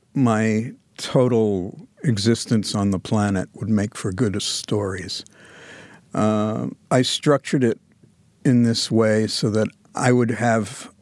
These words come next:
less to write. You know, I, I did a biography, as you know, of Paul Rand,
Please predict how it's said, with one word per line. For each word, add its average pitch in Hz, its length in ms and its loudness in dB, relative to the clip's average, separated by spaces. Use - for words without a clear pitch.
less 147 420 4
to 131 140 0
write. 120 500 -2
You - 120 0
know, 107 280 2
I, 127 300 0
I 127 160 2
did 143 240 2
a 139 80 4
biography, 117 1040 2
as 101 240 -2
you 110 100 4
know, 101 320 0
of 104 380 -8
Paul 107 260 4
Rand, 101 640 -2